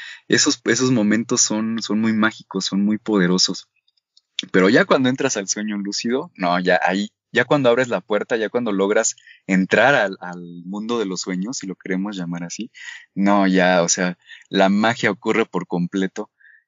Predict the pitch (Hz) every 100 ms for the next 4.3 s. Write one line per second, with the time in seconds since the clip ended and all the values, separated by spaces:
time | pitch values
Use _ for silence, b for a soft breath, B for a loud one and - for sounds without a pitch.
0 | _ 90 92 92 92 92 95 92 92 92
1 | 92 92 - 98 - _ _ _ _ 104
2 | 104 - - 131 131 113 110 110 104 -
3 | _ 101 95 90 87 95 - 160 - -
4 | - -